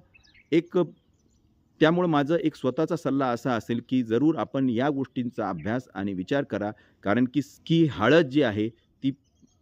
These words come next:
वेळेच्या आधी काढणं आपल्याला परवडतं की नाही याचा नीट अभ्यास करून, विचार करून नंतरच निर्णय घ्या. आता सध्या हळदीचे जे खोंब आहेत ते पूर्ण हिरवे आहेत, हिरव्या खोंबांचं वजन भरत नाही,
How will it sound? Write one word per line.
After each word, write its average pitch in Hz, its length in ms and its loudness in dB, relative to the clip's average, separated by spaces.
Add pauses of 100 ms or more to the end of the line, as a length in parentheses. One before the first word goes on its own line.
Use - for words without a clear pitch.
(160)
वेळेच्या 117 440 2
आधी 110 200 -2
काढणं 107 360 -2
आपल्याला 101 320 -2
परवडतं 104 440 -2
की 123 60 -6
नाही 120 140 -2
याचा 110 220 -2
नीट 151 400 0
अभ्यास 110 440 0
करून, 160 160 -2
विचार 147 260 -2
करून 151 220 -2
नंतरच 160 380 2
निर्णय 101 300 -2
घ्या. 71 180 -12 (420)
आता 180 200 0
सध्या 160 380 0
हळदीचे 135 580 0
जे 160 140 -2
खोंब 147 440 -4
आहेत 156 80 2 (120)
ते 143 60 -6
पूर्ण 151 460 -2 (340)
हिरवे 139 300 4
आहेत, 156 280 2 (460)
हिरव्या 123 440 0
खोंबांचं 127 480 -2
वजन 101 440 -4
भरत 104 360 -4
नाही, 139 260 -2